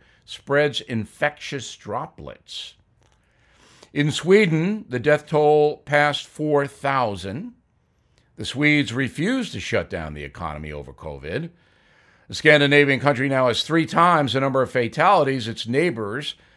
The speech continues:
Denmark, Norway, and Finland, do combined. Italy, one of the hardest hit countries on earth,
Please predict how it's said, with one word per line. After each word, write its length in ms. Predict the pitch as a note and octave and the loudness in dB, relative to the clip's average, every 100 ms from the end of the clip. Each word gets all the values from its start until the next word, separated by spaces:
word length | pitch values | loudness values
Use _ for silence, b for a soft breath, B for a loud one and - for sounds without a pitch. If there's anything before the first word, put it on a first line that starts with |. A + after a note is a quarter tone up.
| b b - | b b -2
Denmark, 640 | C3+ C3 C3+ C3+ C3+ B2+ | 2 2 2 0 0 -2
Norway, 460 | B2+ C3 C3 C3 | -2 0 0 0
and 160 | C3 B2 | -2 -4
Finland, 560 | - F#3+ C3+ G2 E2+ D#2 | -2 -2 -2 -6 -8 -8
do 400 | D2 C2 F2+ - _ _ _ _ - | -12 -12 -14 -16 _ _ _ _ -6
combined. 720 | - C#3 C#3 F3+ - - _ _ _ _ _ _ _ _ _ _ _ _ _ - | -2 2 2 0 -6 -16 _ _ _ _ _ _ _ _ _ _ _ _ _ 0
Italy, 400 | D#3+ E3+ C#3 B2+ | 2 4 4 4
one 180 | C#3 C3 | 2 2
of 40 | |
the 100 | A#2 | 4
hardest 320 | C#3 C#3+ A#2 | 6 6 4
hit 180 | D3 - | -4 -4
countries 420 | C3 G#2 G#2 G2 | -4 -6 -6 -8
on 160 | F#2 F2 | -6 -2
earth, 460 | C3+ A2+ F#2 - | -2 -2 -6 -18